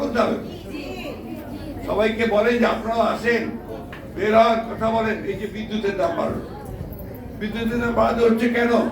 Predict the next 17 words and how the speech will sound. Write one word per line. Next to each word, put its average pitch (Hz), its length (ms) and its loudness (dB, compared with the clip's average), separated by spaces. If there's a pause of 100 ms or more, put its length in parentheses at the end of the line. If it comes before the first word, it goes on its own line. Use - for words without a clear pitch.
(920)
কারণ 226 220 0 (120)
তারা 226 180 4 (120)
চুরি 240 240 6 (120)
করে 247 180 6 (100)
করে 240 140 4 (160)
এমন 233 200 4 (120)
অবস্থা 233 240 0 (120)
তৈরি 226 240 4
করেছে 196 320 2 (920)
যে 196 80 6 (180)
বিদ্যুতের 226 560 6
দাম 202 160 4 (100)
বাড়ানো 190 360 4
ছাড়া - 220 0 (300)
তাদের - 240 0
উপায় - 240 0
নেই। - 180 -8